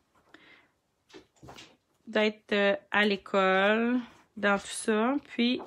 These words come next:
je trouve ça plus fatigant pour moi. Mais, euh, c'est ça. J'ai, j'ai juste hâte que ça soit fini. Euh, je le prends, je le prends. Je l'ai pris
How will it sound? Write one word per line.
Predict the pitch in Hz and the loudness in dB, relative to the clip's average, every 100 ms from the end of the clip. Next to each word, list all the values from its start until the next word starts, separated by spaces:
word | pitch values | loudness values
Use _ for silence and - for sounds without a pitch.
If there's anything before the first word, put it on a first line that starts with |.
| - _ _ _ _ _ _ _ _ _ _ | -16 _ _ _ _ _ _ _ _ _ _
je | - | -6
trouve | 233 | -6
ça | 220 233 | -4 -6
plus | - | -8
fatigant | - 233 226 - 208 208 | -2 -2 -2 -4 -4 -4
pour | 214 | -4
moi. | 202 196 - _ - - _ - | -4 -4 -8 _ -20 -20 _ -4
Mais, | 220 214 208 202 | 2 6 6 6
euh, | 196 185 180 180 185 - - - _ _ | 6 4 2 -2 -6 -10 -20 -20 _ _
c'est | - 214 | -6 -6
ça. | - - - _ | -4 -8 -10 _
J'ai, | 196 214 214 - | -6 -2 -2 -2
j'ai | 208 | -2
juste | 233 - 392 | -2 2 4
hâte | 381 | 6
que | |
ça | 247 | 4
soit | 214 214 | 2 0
fini. | - 220 240 - _ _ _ _ _ _ _ _ _ _ _ _ _ _ _ _ _ _ _ _ _ _ _ _ _ - - - _ - | 0 2 2 -2 _ _ _ _ _ _ _ _ _ _ _ _ _ _ _ _ _ _ _ _ _ _ _ _ _ -20 -20 -20 _ 4
Euh, | 233 | 6
je | 226 | 8
le | 247 254 | 8 8
prends, | - 311 330 339 | 10 12 12 12
je | 269 | 8
le | 269 | 4
prends. | 262 302 311 | 4 4 6
Je | 262 | 4
l'ai | 269 | 0
pris | 381 | 2